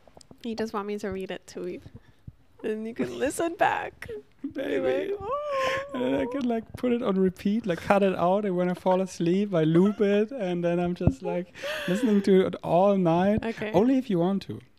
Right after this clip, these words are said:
Speaker 2: Do you want to? Are you excited?
Speaker 1: So, yeah, uh, yes. So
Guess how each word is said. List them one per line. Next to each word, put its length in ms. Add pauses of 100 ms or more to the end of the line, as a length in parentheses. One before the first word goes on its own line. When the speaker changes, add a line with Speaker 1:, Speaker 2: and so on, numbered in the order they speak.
(480)
Speaker 2:
Do 80
you 60
want 180
to? 180 (320)
Are 60
you 120
excited? 460 (200)
Speaker 1:
So, 520
yeah, 280
uh, 200
yes. 360 (500)
So 480